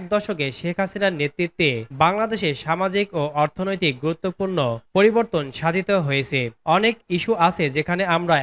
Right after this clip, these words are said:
একসঙ্গে কাজ করতে পারি, বিশেষ করে শিক্ষা, কৃষি, বাণিজ্য। আমরা আজকে কারিগরি সহযোগিতা সংক্রান্ত একটি চুক্তি করেছি, যে ফ্রেমওয়ার্কের আওতায় আমরা বিভিন্ন ক্ষেত্রে একসঙ্গে কাজ করার সুযোগ রয়েছে। আমরা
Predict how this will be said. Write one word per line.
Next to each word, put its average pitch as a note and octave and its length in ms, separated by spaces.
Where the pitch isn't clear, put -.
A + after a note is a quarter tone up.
একসঙ্গে E3+ 460
কাজ E3+ 260
করতে F#3+ 240
পারি, C3 240
বিশেষ F#3 220
করে F3+ 220
শিক্ষা, G3 320
কৃষি, E3+ 300
বাণিজ্য। C3+ 380
আমরা A#3 200
আজকে G#3 220
কারিগরি F#3+ 380
সহযোগিতা F#3+ 480
সংক্রান্ত F#3 400
একটি C#3+ 180
চুক্তি F#3 320
করেছি, C#3 400
যে D#3+ 100
ফ্রেমওয়ার্কের G3 720
আওতায় E3 320
আমরা D3+ 200
বিভিন্ন F3 320
ক্ষেত্রে E3+ 400
একসঙ্গে F#3 480
কাজ D#3+ 220
করার D3 300
সুযোগ F3 280
রয়েছে। C#3 340
আমরা F3+ 180